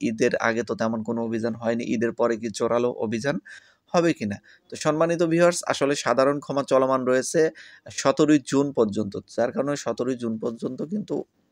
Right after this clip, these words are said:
কঠোরতম অভিযান চলবে না। অভিযান চললে ঢিলেঢালা অভিযান চলবে। আর আরও কিছু বিষয় নিয়ে প্রশ্ন করা হয়েছে যে ঈদের যে বন্ধ আছে, এই বন্ধর, আহ, কিছু, এই কয়দিন বাইরে কাজ করতে পারবো কিনা আমরা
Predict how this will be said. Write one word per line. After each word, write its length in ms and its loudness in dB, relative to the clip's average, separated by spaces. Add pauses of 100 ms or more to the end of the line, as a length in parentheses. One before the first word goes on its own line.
কঠোরতম 720 2
অভিযান 440 -2
চলবে 340 2
না। 80 -8 (380)
অভিযান 340 2
চললে 280 4
ঢিলেঢালা 440 2
অভিযান 400 0
চলবে। 380 0 (500)
আর 160 2 (120)
আরও 160 6
কিছু 240 0
বিষয় 260 2
নিয়ে 100 2
প্রশ্ন 300 -2
করা 160 4
হয়েছে 260 2
যে 260 0
ঈদের 300 6
যে 240 6
বন্ধ 400 2
আছে, 260 4
এই 240 2
বন্ধর, 400 0 (200)
আহ, 440 0
কিছু, 320 -10
এই 240 -2
কয়দিন 420 4
বাইরে 280 4
কাজ 220 -4
করতে 240 -8
পারবো 320 -2
কিনা 200 -6
আমরা 260 -2